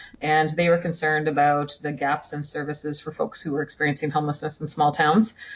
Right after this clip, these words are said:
So they started, uh, what was a-, actually originally called Cornerstone Landing Emergency Residence, and they were exploring options for opening, uh, a shelter. And so at the time, there was also another group, uh,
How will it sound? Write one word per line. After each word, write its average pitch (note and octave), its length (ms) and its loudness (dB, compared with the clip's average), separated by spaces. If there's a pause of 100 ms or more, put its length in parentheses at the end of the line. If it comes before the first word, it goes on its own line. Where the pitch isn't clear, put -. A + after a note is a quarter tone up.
(140)
So - 160 0
they E3 120 6
started, E3+ 440 2
uh, D3 220 6
what C#3 120 2
was D3+ 120 -2
a-, F#3 260 2
actually F#3 260 -2
originally D#3+ 520 -4
called C#3+ 400 0
Cornerstone D#3+ 540 -4
Landing D3+ 280 -2
Emergency D3 640 -4
Residence, C#3+ 500 0
and C#3+ 100 -6
they D3 100 -2
were C#3+ 160 0
exploring E3+ 600 2
options D3 720 -2
for C#3+ 340 -2
opening, C#3+ 440 -6
uh, - 380 0
a - 40 -6
shelter. - 480 0 (540)
And E3 180 2
so D#3+ 560 6
at D3+ 160 4
the - 60 -4
time, A3 340 2
there F#3 100 2
was E3 120 0
also F3 320 0
another D#3 200 0
group, D#3+ 400 -8
uh, C#3+ 240 0